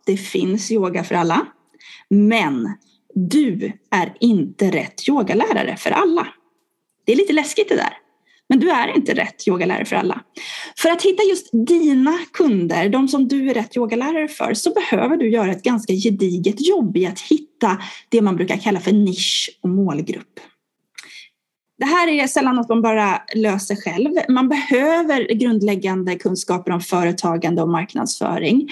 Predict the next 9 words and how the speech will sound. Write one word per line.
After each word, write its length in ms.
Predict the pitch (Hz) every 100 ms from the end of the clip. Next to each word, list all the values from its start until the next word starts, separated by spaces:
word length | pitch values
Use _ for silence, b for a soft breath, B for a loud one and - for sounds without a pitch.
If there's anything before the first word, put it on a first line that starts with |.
| B B B B
Och 80 |
man 120 | 247 294
kan 160 | 359
också 240 | 311 - 254
behöva 480 | 320 330 269 226
en 140 | 240 247
del 220 | 226 226 - -
coachning, 1000 | - - 381 339 - - 160 143 240 294 B B -
för 260 | - 262 269